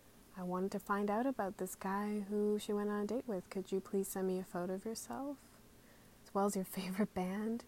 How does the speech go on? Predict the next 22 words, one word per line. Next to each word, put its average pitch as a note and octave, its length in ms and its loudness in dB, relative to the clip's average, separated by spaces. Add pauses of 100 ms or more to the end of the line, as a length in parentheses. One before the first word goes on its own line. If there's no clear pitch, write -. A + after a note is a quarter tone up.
color, G#3+ 360 0
and G3 240 -2
your G3 180 0
intentions G3+ 640 -4
with - 140 -6
Ashley? - 440 -8
She's - 340 -4 (500)
a G#3+ 60 -2
super B3 320 2
special G3 380 0
girl, C#3+ 380 -4 (160)
like, E3+ 140 -6
one F3+ 220 0
in F3 160 -2
a E3+ 40 -2
million. - 360 -6 (200)
I F3+ 60 -4
gotta F3+ 280 0
watch F3+ 280 -2
my F3+ 120 -4
fellow F3 340 -4
queen." - 360 -10